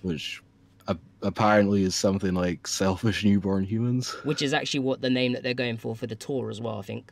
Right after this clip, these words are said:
Speaker 2: For the, the tour that they're gonna be doing with the, with that single or whatever. But
Speaker 1: So yeah,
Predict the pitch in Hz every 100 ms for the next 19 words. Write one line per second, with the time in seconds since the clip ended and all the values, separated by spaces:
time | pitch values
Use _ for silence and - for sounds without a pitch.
0 | - - 117 113 110 110 110 127 117 113
1 | 117 113 110 110 107 107 107 107 104 _
2 | _ _ _ _ _ 120 117 107 98 110
3 | 104 104 101 98 92 98 98 - _ _
4 | _ _ _ - 98 - - _ _ _
5 | - - 92 90 87 92 90 90 98